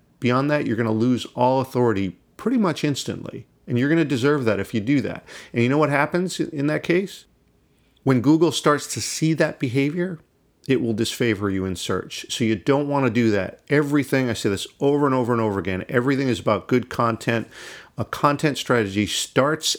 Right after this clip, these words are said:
and ends with good content. So just, you know, it's worth underscoring that again. Now, the next thing that you can do to help with your discoverability is to tag wisely. This is similar to the way that you use keywords.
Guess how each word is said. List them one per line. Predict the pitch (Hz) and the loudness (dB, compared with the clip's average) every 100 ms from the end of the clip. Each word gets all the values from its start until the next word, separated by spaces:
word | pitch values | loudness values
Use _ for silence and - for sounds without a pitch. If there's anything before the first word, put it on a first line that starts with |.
| - | -2
and | 139 147 147 | 0 0 0
ends | - 143 123 113 110 - - - - - - | 2 2 2 0 -2 -4 -8 -20 -20 -20 -6
with | 120 - - | -6 -4 0
good | 120 | 0
content. | - 120 110 - 104 - | 2 0 0 -2 -6 -6
So | - | -8
just, | 92 101 - _ 117 | -4 -4 -6 _ -2
you | |
know, | 107 98 110 | 0 -2 -6
it's | 117 - 120 | -8 -8 0
worth | 123 120 | 0 0
underscoring | 127 110 104 - 98 98 | -2 0 -2 -4 -6 -6
that | 95 92 | -6 -8
again. | 87 104 - 127 _ _ _ _ _ _ _ _ _ - | -6 -8 -8 -16 _ _ _ _ _ _ _ _ _ 2
Now, | 131 | 4
the | 143 | 4
next | 202 - | 2 2
thing | 170 | 2
that | 147 | 2
you | 127 | 2
can | 120 120 | 2 4
do | 127 117 | 4 4
to | |
help | 101 127 117 | 2 2 2
with | 123 110 110 | 0 0 2
your | 107 | 2
discoverability | 90 101 - 131 107 110 95 127 120 101 | 2 -2 2 2 2 2 2 0 0 -2
is | 98 | -4
to | - - | -8 -14
tag | - - 135 143 131 113 123 _ _ - | -14 -4 0 2 0 -2 -6 _ _ -4
wisely. | 101 117 127 131 - 101 131 - _ _ _ _ _ _ _ - | 2 2 2 0 -4 -8 -8 -14 _ _ _ _ _ _ _ -8
This | 165 - | -4 0
is | 240 - | 0 2
similar | 185 175 160 139 | 2 4 4 4
to | |
the | 131 | 4
way | 127 | 2
that | 123 117 | 2 2
you | 117 | 2
use | 117 - | 2 0
keywords. | - 135 139 156 165 156 - | 0 2 4 4 2 -2 -8